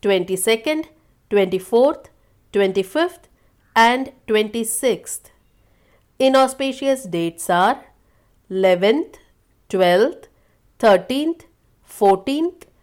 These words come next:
fifteenth, nineteenth, twentieth, twenty-first, twenty-third, twenty-seventh, and twenty-eighth.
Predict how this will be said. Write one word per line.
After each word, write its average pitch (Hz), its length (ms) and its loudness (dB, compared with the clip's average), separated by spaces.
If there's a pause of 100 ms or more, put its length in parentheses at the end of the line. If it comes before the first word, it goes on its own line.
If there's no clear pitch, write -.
(220)
fifteenth, 294 800 -4 (420)
nineteenth, 202 840 0 (440)
twentieth, 202 680 0 (480)
twenty-first, 208 920 0 (420)
twenty-third, 208 800 0 (560)
twenty-seventh, 226 1000 -2 (480)
and 254 380 0 (180)
twenty-eighth. 214 1040 -2